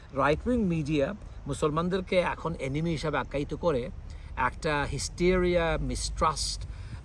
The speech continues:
এবং সন্দেহ আমাদের overall কমিউনিটির মধ্যে ছড়ায় দিচ্ছে। এটার কারণে মুস-, অনেক মসজিদে আমরা অ্যাটাক দেখেছি,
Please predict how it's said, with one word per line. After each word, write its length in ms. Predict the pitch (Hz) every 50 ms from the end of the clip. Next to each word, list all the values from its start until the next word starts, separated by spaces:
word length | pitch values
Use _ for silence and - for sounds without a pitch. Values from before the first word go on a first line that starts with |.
| - 127
এবং 520 | 139 127 147 147 147 143 143 139 135 131 117 - - - - - - - - - -
সন্দেহ 560 | - - 156 165 175 175 180 202 196 196 196 196 196 196 196 196 - - - - - - - 127
আমাদের 460 | 135 139 147 160 156 160 165 160 160 151 147 - - - - - - - - - -
overall 400 | 180 170 143 185 208 233 226 -
কমিউনিটির 400 | 208 196 202 208 202 214 214 226
মধ্যে 260 | 180 175 156 - 180
ছড়ায় 280 | - - - 147 143
দিচ্ছে। 360 | 131 110 107 - - - - - - - - - - - -
এটার 240 | 156 165 - 226 226
কারণে 400 | - 220 214 220 226 226 247 247
মুস-, 420 | 208 180 165 - - - 170 156 - - -
অনেক 180 | 170 185 190 - 165
মসজিদে 300 | 175 - - 196 185 190
আমরা 120 | 180 180
অ্যাটাক 260 | 160 139 - 165 139
দেখেছি, 440 | 123 139 135 - 143 147 - 196 -